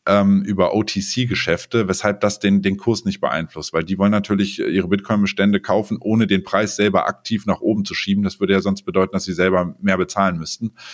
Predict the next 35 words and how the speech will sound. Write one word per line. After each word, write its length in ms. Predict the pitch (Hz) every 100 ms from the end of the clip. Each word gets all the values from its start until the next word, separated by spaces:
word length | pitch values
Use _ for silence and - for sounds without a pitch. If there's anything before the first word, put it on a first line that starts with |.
| -
Sprich, 300 | - 104 101
die 100 | 101
suchen 380 | 95 107 101 98
sich 180 | 101 95
mitunter 400 | 95 98 98 92
Miner 560 | 92 104 113 107 107 - - - -
oder 260 | 101 98
einfach 500 | 73 101 98 95 - -
andere 380 | 101 110 101 95
Anbieter, 420 | 98 104 107 104
große 420 | 92 - 110 98 85
Wale, 260 | 90 107
von 180 | 98 92
denen 160 | 95 98
die 180 | 95
ihre 140 | 90 90
Bitcoin-Bestände 720 | 101 - 101 98 - 95 95
direkt 280 | 87 107 -
kaufen 360 | 82 82 92
können, 400 | - 87 98 98 - - - -
äh, 140 | 92 90
weshalb 340 | 92 98 98
sich 100 | -
das 220 | 98 98
aktuell 340 | - - 90 92
dann 240 | 90 85
halt 220 | 90 -
nicht, 420 | 95 101 - - -
äh, 180 | 90 85
förderlich 480 | - 104 90 80 -
auf 80 |
den 120 | - 85
Preis 260 | 87 85
auswirkt, 380 | 98 92 80 -
leider. 260 | 78 76